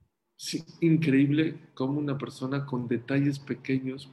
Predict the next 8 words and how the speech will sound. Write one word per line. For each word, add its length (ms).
puede 280
cambiar 460
completamente 840
la 120
actitud 500
hacia 240
los 180
demás. 500